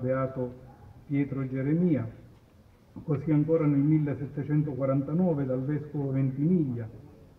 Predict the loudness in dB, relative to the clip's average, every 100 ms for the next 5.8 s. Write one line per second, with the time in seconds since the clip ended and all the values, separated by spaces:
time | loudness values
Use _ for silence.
0 | -16 -10 -8 -6 -2 0 0 -2 -6 -8
1 | -8 -6 -6 -6 -4 -2 -2 -2 -2 -2
2 | -6 -8 -10 -4 0 0 0 -4 -6 -6
3 | -6 -6 -6 -6 -6 -8 -12 -16 -20 -20
4 | -20 -20 -20 -20 -20 -20 -20 -18 -16 -4
5 | 0 0 0 2 2 2 -2 -12